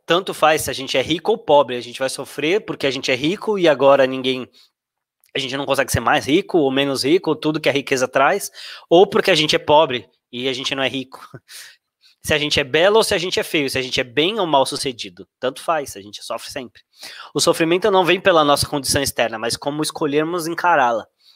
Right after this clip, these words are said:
Existe o destino mais triste de nós, que temos a mente como nosso Senhor? Compreendo que dentro de nós não existe apenas um eu, e sim uma multidão de eus.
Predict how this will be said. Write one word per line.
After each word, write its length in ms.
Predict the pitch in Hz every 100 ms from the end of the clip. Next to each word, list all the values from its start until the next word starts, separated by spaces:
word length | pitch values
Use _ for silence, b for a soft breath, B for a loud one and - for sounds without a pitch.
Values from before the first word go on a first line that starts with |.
| B B B B B B B B B
Existe 400 | 143 139 196 -
o 40 | 185
destino 380 | 165 - 165 156
mais 280 | 175 190
triste 800 | - 170 220 - 156 143 131 123
de 160 | 131 143
nós, 520 | 135 135 180 170 - - _ -
que 60 | -
temos 360 | - 151 139
a 80 | 139
mente 260 | 127 139 -
como 200 | 139 131
nosso 200 | 120 -
Senhor? 460 | 131 117 147 196 - _ _ _ _ _ _ _ _ _ - - B B
Compreendo 480 | 165 160 160 165 175
que 100 | 151
dentro 320 | 147 147 143
de 120 | 127
nós 320 | 131 143 170
não 120 | 165
existe 300 | 185 160 156
apenas 380 | - 151 147 135
um 220 | 165 180
eu, 340 | 147 143 123 104 b b
e 100 | 139
sim 200 | 143 -
uma 180 | 165 160
multidão 520 | 160 180 - 156 170
de 200 | 208 139
eus. 380 | 120 95 - -